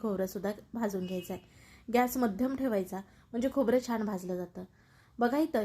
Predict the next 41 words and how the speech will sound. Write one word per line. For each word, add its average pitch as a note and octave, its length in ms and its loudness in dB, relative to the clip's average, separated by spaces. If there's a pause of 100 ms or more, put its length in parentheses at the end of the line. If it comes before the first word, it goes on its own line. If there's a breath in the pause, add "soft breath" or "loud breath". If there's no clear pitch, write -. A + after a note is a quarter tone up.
(100)
छान G#3+ 160 0
लालसर G#3 380 0
कलर A3+ 280 -2
येऊसपर्यंत G#3 440 -4
आपल्या G3+ 240 -4
इथं F3+ 220 -8 (140)
किसलेलं A#3 400 0
खोबरं A#3 240 2
हे A3+ 80 0
भाजून F#3 320 0
झालं. F#3 240 -6 (580 soft breath)
आता A3+ 180 2
आपण A3+ 200 0
हे A3+ 140 -2
खाली F#3+ 200 -2
काढून F3+ 280 -4
ठेवूया. F3+ 360 -8 (600 soft breath)
आता A#3 180 2
आपल्याला A3 300 2
इथं A3 220 0
एक G3+ 120 -2
मिश्रण G3+ 340 -2
तयार F#3 180 -2
करायचं F3+ 420 -6
आहे. F3 120 -8 (540 soft breath)
आता B3 140 4
बघा, C4 180 4
मेजर A#3 280 2
कपमधला A#3 560 0 (200)
जो A#3+ 80 4
कप B3 240 0
असतो A#3 240 -2
त्याने G#3+ 220 -2
पाऊण A#3+ 340 2
कप G3+ 180 -2
भरून A3 320 0
इतकं A3 320 -4 (580 loud breath)
तांदळाचं G#3 380 4
पीठ B3+ 180 2
घेतलेलं G3 360 -4
आहे F3+ 180 -8